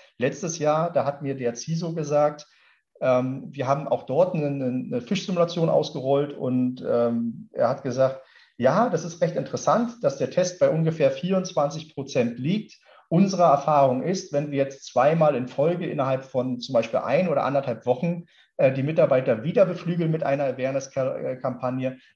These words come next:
reagieren nur noch fünf bis sieben Prozent der Mitarbeiter drauf. Lassen wir das Thema denn allerdings drei Monate zum Beispiel einfach bestehen,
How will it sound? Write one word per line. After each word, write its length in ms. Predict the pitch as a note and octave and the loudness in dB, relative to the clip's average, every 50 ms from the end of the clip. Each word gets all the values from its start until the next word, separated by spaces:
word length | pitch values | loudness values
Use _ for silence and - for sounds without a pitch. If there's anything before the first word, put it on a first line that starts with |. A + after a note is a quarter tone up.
| _ - | _ -4
reagieren 420 | C3+ D3 D3 - B2+ D3 D#3 D#3+ | 0 0 0 0 0 -2 -2 0
nur 100 | E3 D#3+ | 0 0
noch 240 | D#3 D3+ C#3+ - - | 0 -2 -4 -6 -6
fünf 340 | - F#3 F#3 F3+ F#3 - - | -4 -4 -2 -2 -4 -6 -10
bis 160 | F3 D#3+ E3+ | -10 -8 -6
sieben 280 | E3+ G3+ A3+ - G3+ | -4 -4 -4 -4 -6
Prozent 380 | - - D3 - - C3 A#2 G#2+ | -6 -8 -8 -6 -6 -6 -4 -4
der 80 | A2+ G#2 | -4 -6
Mitarbeiter 520 | G#2 G#2 G#2 G#2+ F#2+ G#2 G2+ G2 A2+ G#2+ | -6 -4 -6 -4 -2 -2 -4 -2 -4 -6
drauf. 420 | - G2+ G#2 A2 D3 F#3+ F#3+ - - _ _ _ _ _ _ | -4 -4 -2 -2 -2 -2 -4 -8 -14 _ _ _ _ _ _
Lassen 420 | - D3 F3+ G#3 - - B3 A3 | -2 -2 -2 -2 -2 -4 -6 -6
wir 120 | F#3+ D#3 C3 | -4 -2 -2
das 180 | C3 B2+ - | -2 -4 -4
Thema 320 | - - C3+ C3+ C3+ B2+ A#2+ | -6 -8 -6 -4 -4 -4 -4
denn 160 | B2+ A#2+ A#2 | -4 -6 -6
allerdings 500 | - A#2+ B2+ B2+ B2+ B2 B2 B2 - - - - - _ _ _ | -4 -4 -4 -6 -6 -8 -10 -10 -12 -16 -20 -20 -20 _ _ _
drei 460 | - - - E3 - - B2 C3+ C#3+ | -20 -20 -18 -14 -6 -2 -2 -2 -2
Monate 380 | D3+ D3 C#3 C#3+ C#3+ C#3 - B2 | -2 -4 -2 -2 -4 -4 -4 -8
zum 160 | - - C3 | -10 -6 -4
Beispiel 260 | C3 B2+ B2+ - C3+ | -4 -4 -4 -4 -6
einfach 380 | B2 - B2+ B2+ B2+ C#3 C3 - | -6 -4 -6 -4 -6 -8 -8 -8
bestehen, 480 | - A#2+ - - D3 D3+ E3 F3 E3+ | -12 -14 -10 -8 -6 -4 -4 -4 -6